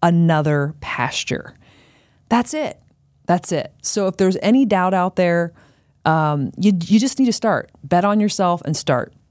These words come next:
And I know I say this, but I mean this. Please D M me or send me an email at carrie at the carrie croft show dot com, and I will give you a five-minute pep talk. Sometimes that's all you need,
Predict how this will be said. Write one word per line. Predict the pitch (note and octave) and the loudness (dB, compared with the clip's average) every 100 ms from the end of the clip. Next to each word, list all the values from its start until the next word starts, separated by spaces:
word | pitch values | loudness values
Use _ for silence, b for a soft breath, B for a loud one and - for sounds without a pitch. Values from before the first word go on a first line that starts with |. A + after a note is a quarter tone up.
| _ _ _ - - | _ _ _ -20 -4
And | F3 | 0
I | E3 | 4
know | E3 G3 | 4 4
I | C4 | 2
say | - E3+ D#3+ | 0 -2 0
this, | D#3 D3+ - | 2 0 -4
but | D#3+ C#3+ D#3 | -2 0 2
I | D3+ D#3 | 0 0
mean | D#3 E3+ F#3 D#3 | 0 2 4 4
this. | - C#3 - - - b b b | 0 -4 -8 -8 -14 b b b
Please | - - - G3+ A#3 C4 C4+ G#3+ | -12 -10 -2 2 4 6 4 2
D | F3+ E3+ D3 | 0 2 2
M | C3+ C#3 | 2 0
me | C3+ C#3 C#3 B B - | 0 -2 -4 B B -2
or | E3 | 0
send | - D#3+ F3+ | 0 -2 2
me | F#3 | 2
an | |
email | D3 C#3 C3+ B2+ - | 2 2 0 -2 -4
at | C#3 - | -6 -2
carrie | E3 C#3+ D3 C#3+ | 0 2 0 0
at | D3+ | -4
the | |
carrie | - C#3+ C#3 | -2 -2 -2
croft | - A#2+ B2 | -2 -2 -2
show | - A2+ - C3+ b b - | -4 -4 -4 -8 b b -8
dot | C3 A2 | -6 -6
com, | - A3 C#3 - b b | -2 0 0 -4 b b
and | E3+ D#3+ | -2 0
I | |
will | D3 E3 E3+ | 2 2 2
give | D#3+ C#3 | 0 -2
you | C3+ | -4
a | |
five-minute | C#3 C3 B2 C3 - | -2 -4 -2 -4 -2
pep | - - | -6 -4
talk. | - - - | -4 -4 -2
Sometimes | C4+ - F4+ | -2 -2 -2
that's | F4+ C#4+ | 0 2
all | |
you | C4+ A#3 | 4 4
need, | A3+ | 2